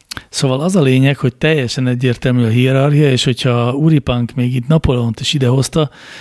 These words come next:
Napóleon konkrétan önös kis politikai megfontolásból kenette fel magát császárnak.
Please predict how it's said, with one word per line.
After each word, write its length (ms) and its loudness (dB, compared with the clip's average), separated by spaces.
Napóleon 720 0
konkrétan 760 0
önös 360 -2
kis 160 -2
politikai 520 -2
megfontolásból 1040 0
kenette 440 -4
fel 280 -2
magát 340 -2
császárnak. 840 -4